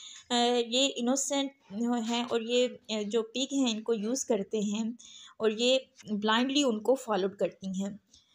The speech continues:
उसके बाद जो है वो Morial है, एक, अ, गोट है जो, अ, read कर सकती है और ये शार्प माइंडेड है। फिर बेंजामिन एक character है, डंकी character है एक, वो cynical है about life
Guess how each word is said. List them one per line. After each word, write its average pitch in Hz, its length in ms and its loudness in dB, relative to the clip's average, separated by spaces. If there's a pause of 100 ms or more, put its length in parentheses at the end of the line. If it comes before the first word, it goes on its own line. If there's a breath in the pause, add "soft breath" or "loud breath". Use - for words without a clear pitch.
(260 soft breath)
उसके 311 240 -6
बाद 285 260 2
जो 285 100 -2
है 277 240 2
वो 262 360 4 (240)
Morial 233 520 6
है, 233 360 2
एक, 247 220 2 (480)
अ, 214 360 0
गोट 208 500 4
है 226 360 2 (540 soft breath)
जो, 233 280 8
अ, - 260 2
read 226 340 2
कर 233 140 4
सकती 226 440 -2
है 214 160 2 (480 loud breath)
और 220 60 2
ये 233 160 4
शार्प 202 380 2
माइंडेड 196 420 -2
है। 208 220 -6 (600 soft breath)
फिर 247 120 2
बेंजामिन 214 580 4
एक 277 140 2
character 233 360 0
है, 233 280 0
डंकी 208 400 0
character 220 420 -2
है 226 200 0
एक, 202 140 -6 (500 loud breath)
वो 247 60 4
cynical 233 500 2
है 233 300 2
about 208 500 0
life 208 500 2